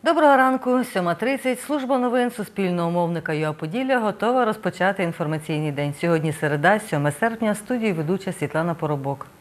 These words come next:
За ніч, повідомляє інспектор патрульної поліції в області Людмила Чернилевська, на обох автошляхах, які обслуговує відомство, та в обласному центрі, патрульні не виявили нетверезих за кермом, минулося без дорожньо-транспортних пригод.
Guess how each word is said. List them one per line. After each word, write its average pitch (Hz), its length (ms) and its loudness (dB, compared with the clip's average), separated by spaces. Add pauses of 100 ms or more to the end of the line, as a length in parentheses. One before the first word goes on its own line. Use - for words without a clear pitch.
(1200)
За 202 160 4
ніч, 254 240 4
повідомляє 247 500 4
інспектор 240 480 4
патрульної 160 480 2
поліції 190 500 2
в 147 60 2
області 151 360 0
Людмила 147 360 0
Чернилевська, 214 760 2
на 214 180 2
обох 185 260 2
автошляхах, 160 600 0
які 170 220 -2
обслуговує 151 560 0
відомство, 202 500 0
та 180 120 -4
в 147 60 0
обласному 147 440 0
центрі, 233 420 0 (400)
патрульні 269 480 4
не 247 120 6
виявили 208 460 6
нетверезих 208 600 4
за 196 120 2
кермом, 196 380 0
минулося 170 480 0
без 175 260 4
дорожньо-транспортних 151 1000 0
пригод. 151 420 -2